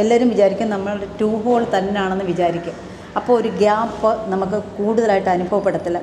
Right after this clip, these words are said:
ചേർന്ന് തന്നെ ഇരിക്കും. അതുകൊണ്ട് നിങ്ങൾ ടു ഹോൾ പാദസരം പറയുമ്പോൾ ഞാൻ വെച്ചോളാം, നിങ്ങൾ എൻ്റെ അടുത്ത് ചോദിച്ചില്ലേലും എനിക്കറിയാം. ഫിഷ് ഹുക്ക് ഈ പ്രാവശ്യം വന്നാലും ഞാൻ ഇട്ട്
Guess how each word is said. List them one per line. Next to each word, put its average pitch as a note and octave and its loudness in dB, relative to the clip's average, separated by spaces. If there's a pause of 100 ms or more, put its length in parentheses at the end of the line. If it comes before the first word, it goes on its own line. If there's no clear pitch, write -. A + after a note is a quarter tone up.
(160)
ചേർന്ന് G#3+ 2
തന്നെ F3 0
ഇരിക്കും. E3+ -8 (760)
അതുകൊണ്ട് A3+ 2 (140)
നിങ്ങൾ C4 6 (120)
ടു C4 4
ഹോൾ C#4+ 4 (100)
പാദസരം B3 2
പറയുമ്പോൾ A3+ 2 (100)
ഞാൻ G#3+ 2 (200)
വെച്ചോളാം, G3 2 (220)
നിങ്ങൾ A3 0
എൻ്റെ A3 2
അടുത്ത് A3 -6 (100)
ചോദിച്ചില്ലേലും G#3+ 2
എനിക്കറിയാം. F#3 0 (440)
ഫിഷ് C4 2
ഹുക്ക് C#4+ 0
ഈ - 0 (100)
പ്രാവശ്യം G#3 0
വന്നാലും G3 0
ഞാൻ A#3 2 (180)
ഇട്ട് - -2